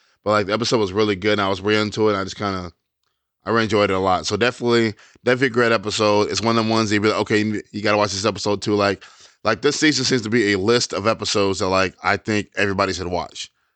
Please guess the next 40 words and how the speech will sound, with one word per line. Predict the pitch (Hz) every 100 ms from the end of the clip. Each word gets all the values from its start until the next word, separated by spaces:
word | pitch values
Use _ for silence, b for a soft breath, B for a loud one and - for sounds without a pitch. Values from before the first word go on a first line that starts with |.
| _ _ _ _ _ _
Like, | 104 110 -
and | 110 - 117 113
if | 113
I |
was | 123 127
to |
show | 131 117
anybody | 117 117 104
a |
Star | - 113
Trek | 120 110
episode | 107 113 117 117 113 - B B
last | 107 107
season, | - 127 127 123
uh, | 101 101
there | 110
was, | 98
like, | 92
one | 98 113
Carbonite | 107 110 117 110 98
Maneuvers, | 104 107 107 110
one | 104 104
that |
always | 101 101
sticks | 104 110
with | 113
me. | 117 120 B B B
But | 101
besides | 101 110 113 95
that, | 104 113 -
nothing's | 101 104 113 117 113 104
been | 87 104
on | 95
the |
quality | - 98 92 92 92 -
of | 92 92 85 82 _ _ _ _ _
these | 110 87
episodes | 95 95 - 95 90 -
this | 90 -
season. | 92 87 82